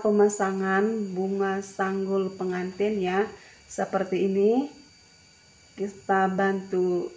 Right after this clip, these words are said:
jepit pakai cap lidi. Nah, sebelah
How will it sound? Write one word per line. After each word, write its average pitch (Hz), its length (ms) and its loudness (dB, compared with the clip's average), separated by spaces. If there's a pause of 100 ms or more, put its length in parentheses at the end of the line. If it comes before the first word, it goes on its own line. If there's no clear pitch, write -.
(140)
jepit 214 480 2 (560)
pakai 190 720 0 (880)
cap 196 240 0
lidi. 208 480 0 (480)
Nah, 185 240 -2
sebelah 196 480 0